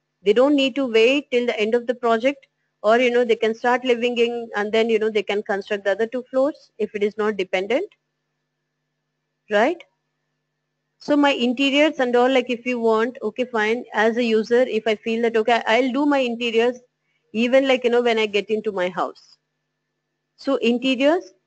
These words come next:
can wait, right? So these are the nice to haves, like, you know, when I want to get into the house, I will do that. Or there are few people say that, you know, everything let it get done, then I'll get into the house. It depends upon from person to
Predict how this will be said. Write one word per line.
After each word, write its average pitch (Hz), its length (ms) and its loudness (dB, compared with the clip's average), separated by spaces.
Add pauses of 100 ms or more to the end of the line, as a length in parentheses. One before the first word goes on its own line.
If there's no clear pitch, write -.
(180)
can 240 460 0
wait, 160 360 -6 (640)
right? 220 260 0 (360)
So 311 80 -8
these 269 240 -6
are 302 100 -2
the 359 180 -6 (600)
nice 247 280 -4
to 339 120 -8
haves, 240 400 -6
like, 226 180 -8
you 240 60 -10
know, 226 140 -6
when 208 220 -4
I 208 80 -6
want 220 240 -8
to 247 60 -14
get 202 220 -10
into 214 200 -8
the 202 140 -6
house, 196 320 -6
I 190 100 -2
will 185 240 -8
do 180 220 -14
that. 143 200 -6 (560)
Or 196 300 -2 (340)
there 269 120 0
are 320 140 0
few 269 180 -6
people 247 380 -10
say 240 80 -4
that, 226 180 -8
you 220 60 -6
know, 220 180 -6
everything 240 440 0
let 233 180 -4
it 226 140 -8
get 214 180 -2
done, 214 220 -4
then 208 160 -4
I'll 196 200 -4
get 185 200 -6
into 185 180 -6
the 180 180 -8
house. 151 240 -8
It 247 120 -6
depends 311 400 0
upon 226 420 -4
from 269 260 -6
person 214 380 -4
to 370 160 -4